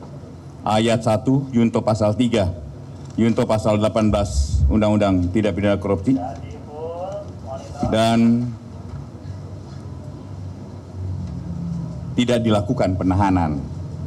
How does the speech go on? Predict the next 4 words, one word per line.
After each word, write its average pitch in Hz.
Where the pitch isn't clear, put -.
karena 135
masing-masing 139
sedang 113
menjalani 135